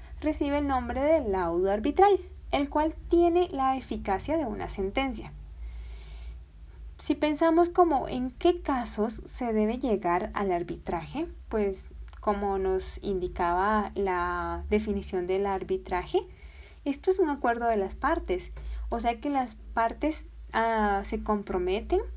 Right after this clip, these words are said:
o hacen un compromiso dentro de una cláusula compromisoria, que así se llama muchas veces,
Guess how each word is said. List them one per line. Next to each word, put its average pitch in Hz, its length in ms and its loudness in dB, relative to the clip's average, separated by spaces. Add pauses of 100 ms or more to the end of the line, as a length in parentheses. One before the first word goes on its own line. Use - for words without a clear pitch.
(340)
o 214 140 4
hacen 214 260 0
un 226 340 -4
compromiso 226 1040 0
dentro 190 400 0
de 180 80 2
una 185 320 0
cláusula 214 640 0
compromisoria, 185 800 -2
que 220 100 -6
así 190 180 -6
se 196 120 -4
llama 190 220 -2
muchas 196 280 -6
veces, 359 360 0